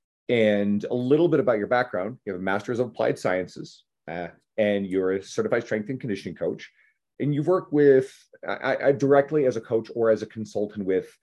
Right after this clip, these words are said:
the Canadian national team, a lot of prof-, uh, North American pro sports teams, uh, a lot of individual Olympic medalists, world record holders. So you've got a pretty impressive track record in your space.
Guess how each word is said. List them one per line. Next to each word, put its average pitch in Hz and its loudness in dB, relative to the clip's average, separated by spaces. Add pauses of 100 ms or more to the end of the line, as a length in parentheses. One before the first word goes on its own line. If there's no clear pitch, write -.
(420)
the - -18
Canadian 120 0
national 104 0
team, 101 -6
a - -10
lot 117 4
of 117 0 (140)
prof-, - -12 (160)
uh, 101 -6
North 110 -4
American 104 0
pro 101 -4
sports - -6
teams, 101 -8 (420)
uh, 92 -6
a 90 -2
lot 117 4
of - 0 (120)
individual 110 0
Olympic 98 -4
medalists, 113 -2 (140)
world 101 -2
record 110 0
holders. 104 -2
So - -14
you've 151 -8
got 220 6
a 226 4
pretty 214 -2
impressive 147 -4
track 117 -2
record 104 -2
in 98 -6
your 90 -6
space. - -8